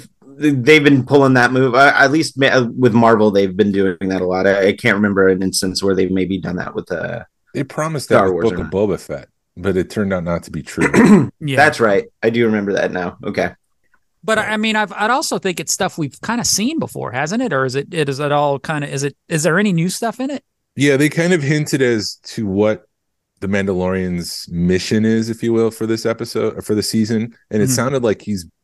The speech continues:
Speaker 2: building up the Mandalorians and getting them back on track because they were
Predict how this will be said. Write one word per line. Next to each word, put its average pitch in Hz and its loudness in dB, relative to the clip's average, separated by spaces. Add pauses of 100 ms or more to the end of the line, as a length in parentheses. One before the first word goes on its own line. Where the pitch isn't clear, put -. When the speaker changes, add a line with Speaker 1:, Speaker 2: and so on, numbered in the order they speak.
(140)
Speaker 2:
building 104 2
up 92 -4
the 90 -10
Mandalorians 85 -4
and 76 -10
getting 82 -2
them 78 -8
back 82 -6
on 80 -6
track 76 -6
because 80 -8
they 82 -2
were 73 -4